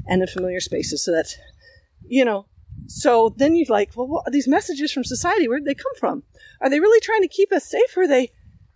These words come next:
ooh, trying to keep us in a place, indoors, controlled, domesticated?" And I was like, "Ah, okay, done with that." <laughs> So, you know, it, but it took a lot of unpacking, and that's what the book allowed me to do through telling the stories of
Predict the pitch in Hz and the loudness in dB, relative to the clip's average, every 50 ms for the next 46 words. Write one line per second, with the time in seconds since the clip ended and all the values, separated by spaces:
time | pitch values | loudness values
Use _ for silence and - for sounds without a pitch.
0 | _ - 285 311 311 247 170 147 - - - 285 247 220 - - 277 262 - 208 | _ -2 2 2 4 4 2 0 -4 -6 -4 -4 -4 -4 -4 -8 -8 -2 0 0
1 | 185 - - - - 214 185 - - - 190 208 - - - - - - - - | 0 0 -2 -4 -2 -2 -2 -2 -4 0 2 4 4 4 2 -2 -2 -2 -4 -4
2 | - - - _ _ _ _ _ _ _ _ _ _ - 233 233 202 180 185 185 | -8 -14 -18 _ _ _ _ _ _ _ _ _ _ 0 0 2 2 0 0 2
3 | 196 185 160 - - - - - - - - _ _ _ _ _ _ _ - 240 | 2 2 0 -2 -4 -8 -8 -10 -10 -10 -16 _ _ _ _ _ _ _ -2 -2
4 | 190 - - 202 190 196 185 156 156 - - - 185 196 226 302 285 - - 208 | -2 0 -2 0 2 2 2 0 -2 -4 -6 -4 0 2 2 2 2 0 -4 -4
5 | 175 - 180 160 151 - - - 196 214 208 226 294 311 285 - 262 233 226 - | -4 -4 -4 -6 -6 -6 -6 -8 -6 -2 0 2 2 2 2 2 2 0 0 -2
6 | _ _ - _ _ _ 220 254 359 370 294 233 - - 226 - - - 330 330 | _ _ -20 _ _ _ 2 4 4 6 4 2 0 -4 -6 -2 0 2 2 2
7 | 247 180 - _ - 247 254 294 269 226 226 214 - - - - - - 523 - | 0 -2 -4 _ 0 2 2 2 2 0 0 -2 -2 -4 -6 -4 2 2 2 2
8 | - - - - - - - 220 269 - - - - - - - - _ _ - | 0 -8 -14 -2 -2 -2 -2 -2 -8 -16 -18 -20 -20 -20 -20 -20 -20 _ _ 0
9 | 403 359 370 277 269 - 269 269 - 277 285 277 - - 320 - 254 233 - 202 | 2 2 4 2 4 2 2 2 2 0 0 0 -2 -4 -2 0 2 4 4 4
10 | 202 - - 202 196 180 196 220 196 202 - 247 233 175 165 175 - - - - | 4 4 2 0 -2 -2 -2 -2 -2 -2 -2 -4 -6 -4 -2 -2 -2 -4 -4 -12
11 | 175 - 175 165 165 160 - _ _ 202 - - 165 165 160 151 160 156 175 160 | -10 -6 -6 -6 -6 -8 -10 _ _ -4 -4 -2 -2 -2 0 0 0 -2 -4 -8
12 | - - 160 147 170 180 180 165 175 170 - _ - _ _ _ - 403 415 403 | -8 -8 -10 -4 -2 0 0 0 -2 -2 -8 _ -20 _ _ _ 0 4 4 4
13 | 359 - 285 269 254 240 220 214 202 - - - 165 - 160 170 175 - - - | 4 4 2 2 4 4 2 0 -2 -4 -4 -4 -4 -2 -2 -2 -4 0 0 0
14 | 220 214 | 0 0